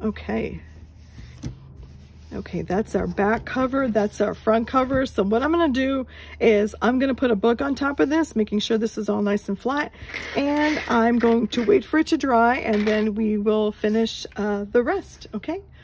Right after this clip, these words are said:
We'll finish decorating it, which, that's the fun part. All right, I'll see you soon.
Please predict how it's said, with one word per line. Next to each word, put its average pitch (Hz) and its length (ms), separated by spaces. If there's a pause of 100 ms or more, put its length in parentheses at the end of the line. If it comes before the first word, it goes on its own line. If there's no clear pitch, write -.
(140)
We'll 208 80
finish 240 300
decorating 180 640
it, 175 200
which, 190 360
that's 240 260
the - 120
fun 220 260
part. 170 280 (560)
All 202 100
right, 180 260 (600)
I'll 196 80
see - 200
you 247 80
soon. 202 320